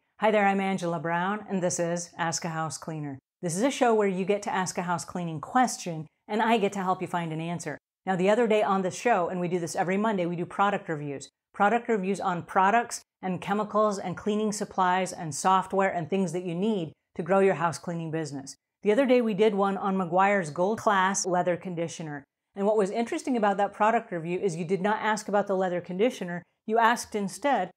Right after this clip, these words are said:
about the drill brush that I used to apply it. <laughs> I got two hundred and seventy-three questions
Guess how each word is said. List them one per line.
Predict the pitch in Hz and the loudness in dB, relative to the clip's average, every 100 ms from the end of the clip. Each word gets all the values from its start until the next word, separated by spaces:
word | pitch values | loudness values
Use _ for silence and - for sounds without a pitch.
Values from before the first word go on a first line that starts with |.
| _ - | _ -10
about | 214 247 247 | 0 0 0
the | 233 | -4
drill | 208 254 330 349 | -2 2 2 2
brush | 208 202 180 180 202 - _ _ - | 0 0 0 -2 -4 -12 _ _ -2
that | 226 | 2
I | 240 | 4
used | 254 202 214 202 - - | 4 0 -4 -4 -6 -14
to | - 202 | -2 -2
apply | 202 - 240 240 | -2 0 2 4
it. | 196 156 156 - | 0 -2 -6 -4
<laughs> | 294 - 302 - 262 - - - - | -4 0 -2 2 2 2 -12 -18 -10
I | 302 | 0
got | 277 254 | 2 2
two | - 311 | 0 -2
hundred | 359 349 262 | 0 0 0
and | 254 | -2
seventy-three | - 226 233 262 - 247 | 0 0 0 -2 -4 -6
questions | - 277 269 202 214 | 0 -2 -2 -8 -10